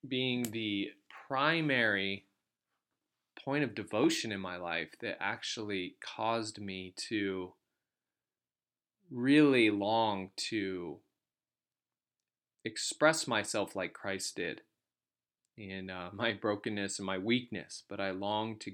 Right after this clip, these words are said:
give myself back to him the way he gave himself for me.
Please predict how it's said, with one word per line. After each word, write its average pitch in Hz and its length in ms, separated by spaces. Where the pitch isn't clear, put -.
give 110 220
myself 98 800
back 113 380
to 110 80
him 87 320
the 92 80
way 92 240
he 120 220
gave 113 260
himself 98 580
for 92 140
me. 85 400